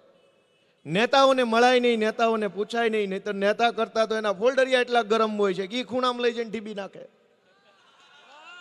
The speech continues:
દોસ્તો, કોઈ પણ પ્રશ્ન હોય, માણસને પીડા હોય તો કહેવાની કોને? ક્યાં જઈને કહેવાની? કોણ સાંભળશે? પોલીસ સ્ટેશનોમાં તો ફરિયાદ લખાવા જવાનું, બાપા, નામેય ન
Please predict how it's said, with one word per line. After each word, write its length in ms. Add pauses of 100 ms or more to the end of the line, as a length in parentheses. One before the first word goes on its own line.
(340)
દોસ્તો, 340
કોઈ 260
પણ 200
પ્રશ્ન 420
હોય, 240
માણસને 500
પીડા 340
હોય 180
તો 120
કહેવાની 500
કોને? 340 (960)
ક્યાં 240
જઈને 200
કહેવાની? 380
કોણ 240
સાંભળશે? 540 (1700)
પોલીસ 260
સ્ટેશનોમાં 600
તો 120
ફરિયાદ 420
લખાવા 420
જવાનું, 440
બાપા, 240
નામેય 420
ન 80